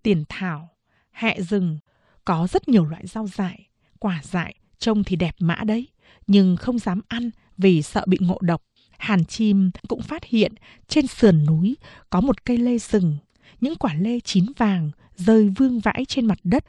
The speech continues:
đã lên men. Anh nhặt những quả còn tốt ăn thử. Lê chua chua ngọt ngọt, y hệt như lê Trung Quốc. Anh vui mừng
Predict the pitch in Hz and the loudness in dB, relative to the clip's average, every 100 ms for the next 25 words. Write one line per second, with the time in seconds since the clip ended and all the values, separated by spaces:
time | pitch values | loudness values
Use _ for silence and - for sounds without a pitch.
0 | _ _ 202 190 247 226 226 214 214 214 | _ _ 0 0 2 0 0 0 0 0
1 | 196 _ _ _ _ _ _ _ 208 190 | -4 _ _ _ _ _ _ _ 4 6
2 | 190 - 180 277 - 208 160 - _ 190 | 4 2 -2 -2 -4 -4 -4 -10 _ -4
3 | 180 151 - 254 330 _ 240 226 - 214 | -2 -2 -2 -2 -2 _ -6 -4 2 2
4 | 151 _ _ _ _ _ - 214 208 202 | 2 _ _ _ _ _ 2 6 8 6
5 | 190 - 269 247 - 262 254 - 170 - | 2 2 0 0 -2 -4 -4 -4 -4 -2
6 | 170 160 - _ _ - 302 247 220 - | -2 -4 -10 _ _ 6 6 6 0 -2
7 | _ - 226 220 220 208 233 196 - 262 | _ 2 4 4 2 -2 -2 -2 -2 -4
8 | 320 _ _ _ _ _ 262 247 233 262 | -4 _ _ _ _ _ -6 -2 0 4
9 | 220 185 | 6 6